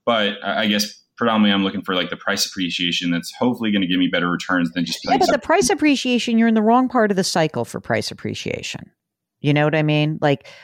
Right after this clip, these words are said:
Speaker 2: we've already just had a twenty percent pop on a year over year basis, probably a thirty-five percent pop in the last two years. So, like, it's, it's like, talk to me when we're in the,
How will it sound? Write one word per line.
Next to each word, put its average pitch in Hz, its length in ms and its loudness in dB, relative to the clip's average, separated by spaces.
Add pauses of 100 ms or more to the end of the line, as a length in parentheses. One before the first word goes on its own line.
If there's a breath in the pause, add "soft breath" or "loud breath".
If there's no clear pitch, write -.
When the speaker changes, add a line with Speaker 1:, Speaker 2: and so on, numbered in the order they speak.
(120)
Speaker 2:
we've 180 180 4 (120)
already 196 360 4
just 170 220 0
had 151 240 0
a 123 60 0
twenty 151 340 0
percent 139 460 -2 (100)
pop - 460 -2
on 123 100 4
a 117 60 4
year 123 340 2
over 120 100 -2
year 113 220 0
basis, 110 460 -2
probably 139 280 0
a 117 60 0
thirty-five 139 560 0
percent 107 360 -6
pop 104 360 -2
in 120 140 0
the 113 80 0
last 113 320 -2
two 131 100 -4
years. - 420 -10 (380 soft breath)
So, 185 220 2
like, 165 260 2
it's, - 240 -4
it's 185 180 0
like, 175 200 2 (180)
talk 226 300 0
to 254 100 2
me 247 100 6
when 190 200 4
we're 165 160 2
in 156 180 0 (100)
the, 139 520 2